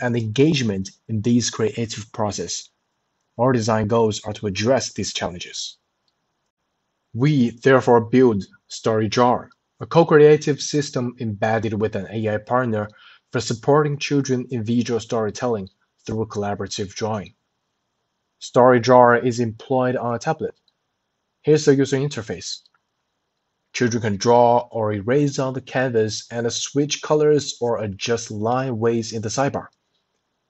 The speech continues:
Story Jar also allows children to move, rotate,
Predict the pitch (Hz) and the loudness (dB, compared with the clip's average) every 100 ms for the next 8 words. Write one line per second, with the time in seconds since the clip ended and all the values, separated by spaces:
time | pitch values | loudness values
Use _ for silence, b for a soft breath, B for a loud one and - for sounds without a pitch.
0 | - - 123 123 117 123 120 117 123 127 | -10 2 4 6 6 6 6 4 0 0
1 | 131 123 123 127 127 - 139 135 123 113 | 2 2 4 2 0 -6 -4 -6 -6 -4
2 | 156 147 92 - _ _ _ _ 113 143 | -2 -2 -6 -14 _ _ _ _ -2 0
3 | 147 101 | 0 -4